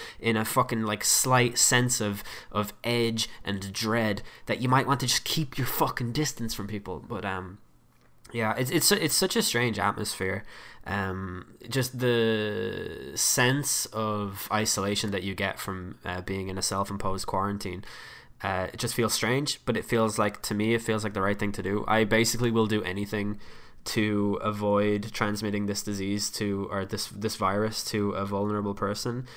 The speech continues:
Um, and so, like, I'm willing to, to do the whole quarantine thing. Um,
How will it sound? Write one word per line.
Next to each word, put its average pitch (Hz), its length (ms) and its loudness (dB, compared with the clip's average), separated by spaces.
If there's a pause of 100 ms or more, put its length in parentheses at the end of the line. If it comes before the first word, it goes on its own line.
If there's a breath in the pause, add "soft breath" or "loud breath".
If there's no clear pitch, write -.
(340 loud breath)
Um, 101 600 -2 (500)
and 113 180 0
so, 113 200 6
like, 110 200 6
I'm 110 220 4
willing 101 380 2
to, 92 440 -2 (400)
to 101 200 -6 (420)
do 101 180 2
the 98 100 0
whole 98 180 -2
quarantine 98 600 -2
thing. 95 280 -6 (600 loud breath)
Um, 98 580 -4